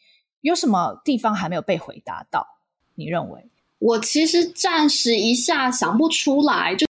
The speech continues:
Speaker 2: 我在我昨天其实这样，应该说收到Liz的访纲之后，我其实就是很仔细地看了一遍之后，就是每一题我都有大概列出我需要回答的几个项目，但是这一题呢，就是，是我唯一觉得脑筋空-，一片空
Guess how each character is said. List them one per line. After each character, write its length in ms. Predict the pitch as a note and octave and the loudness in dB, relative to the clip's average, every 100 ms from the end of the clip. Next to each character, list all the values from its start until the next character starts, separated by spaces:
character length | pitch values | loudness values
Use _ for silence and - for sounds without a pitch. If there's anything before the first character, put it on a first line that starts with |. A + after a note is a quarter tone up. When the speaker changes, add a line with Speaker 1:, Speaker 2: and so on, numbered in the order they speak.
| B3+ | -2
Speaker 2:
我 60 | |
在 240 | - E4 C#4+ | 0 0 2
我 240 | G3 E3 | 2 0
昨 260 | - A3+ A#3+ | -2 -2 2
天 220 | F4 F4 | 2 4
其 140 | C#4 | 2
实 360 | A3+ B3 B3 - | 2 2 2 0
这 140 | - E4 | -2 0
样， 160 | A3 | 0
应 60 | G#3+ | 0
该 120 | D4+ | 2
说 180 | D#4 E4 | 2 2
收 180 | E4 D#4 | 0 0
到 180 | D#4 C#4+ | 2 2
Liz 180 | D4 G#3+ | 2 0
的 80 | F#3+ | 0
访 200 | - F3+ | -2 0
纲 220 | F#3+ G#3+ | 0 0
之 160 | A3 A#3+ | 2 2
后， 100 | A3 | 2
我 100 | E3+ | 0
其 200 | - E3+ | 0 0
实 220 | F#3+ F#3 | 2 2
就 160 | G#3 | 2
是 180 | G#3+ A3+ | 2 2
很 320 | G#3 F3 F3 | 2 2 2
仔 160 | F3 F#3+ | 2 0
细 140 | - | 2
地 120 | B3 G3 | 0 -2
看 140 | G3+ A#3+ | -2 -2
了 100 | G3+ | 0
一 60 | |
遍 200 | F#3+ B3+ A3 | 0 0 2
之 120 | A3+ | 2
后， 160 | A#3+ | 2
就 60 | G#3+ | 4
是 80 | A#3+ | 4
每 160 | F#3+ | 2
一 80 | G3 | 0
题 180 | A#3+ G#3+ | 0 2
我 120 | E3 | 2
都 100 | F#3+ | 2
有 140 | G3+ D#3 | 0 0
大 180 | G3+ | -2
概 260 | G3 G3 - - | 0 -2 -2 -10
列 260 | - C#4 A3+ | -2 0 0
出 300 | A#3 B3+ A3 - A#3 | 0 2 2 2 0
我 120 | F#3+ | 2
需 160 | F#3+ A3+ | 2 0
要 180 | G#3 | 0
回 180 | A#3+ F3+ | 0 0
答 240 | F3+ F3 F3 | 0 0 2
的 120 | F#4+ | 0
几 180 | F#3 - | 0 -2
个 80 | |
项 260 | F3 G3 F3+ | 0 -2 0
目， 180 | F3+ F#3+ | 0 2
但 180 | F3 C4+ | 2 2
是 160 | D4 C4 - | 2 0 0
这 180 | D4+ D4+ | 0 0
一 80 | |
题 260 | D#4+ - F3 | 0 0 2
呢， 220 | F3+ F#3 | 2 2
就 160 | F#3 B3+ | 2 2
是， 140 | C4+ | 2
是 140 | B3+ C#4 | 2 2
我 220 | A3 G3 | 2 2
唯 140 | A3 B3 | 2 2
一 100 | D#4 | 0
觉 100 | A#3 | 2
得 80 | |
脑 240 | A#3+ G#3 F3 | 2 2 0
筋 240 | - B3 | 0 0
空-， 240 | B3+ G#3 A3 | 2 2 2
一 60 | |
片 180 | B3+ B3+ | 2 2
空 140 | D4 | 2